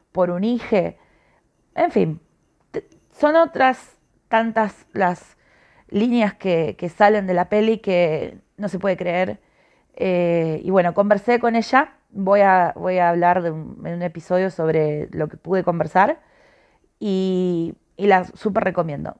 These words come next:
Recuerden que va a estar en el Vars. Es una película de terror mexicana, mexicana, que, mm, sorprende, que es muy artesanal. Em,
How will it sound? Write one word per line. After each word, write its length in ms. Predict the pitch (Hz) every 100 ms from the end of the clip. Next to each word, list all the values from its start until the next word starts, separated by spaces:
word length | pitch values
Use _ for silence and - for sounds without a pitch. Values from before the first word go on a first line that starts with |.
| -
Recuerden 380 | 180 190 208
que 80 | 196
va 60 | 190
a 20 |
estar 240 | 185 190
en 100 | 185
el 100 | 185
Vars. 220 | 190 285 262
Es 100 | 185
una 180 | 175 170
película 340 | 170 175 175
de 80 | 165
terror 300 | 165 170 170
mexicana, 760 | 170 - 214 220 269 302 311 302 _ _ _ -
mexicana, 800 | - 180 - 247 269 302 302 294 _ _ _ -
que, 580 | 208 208 196 190 185 180
mm, 320 | 175 170 165 - _ _ _ _ _ _ _ _ _ _ -
sorprende, 840 | - 185 185 269 277 285 277 262
que 140 | 196
es 100 | 180
muy 180 | 160 202
artesanal. 840 | 190 175 170 170 170 196 202 196 - _ _ _
Em, 640 | - 180 170 165 160 160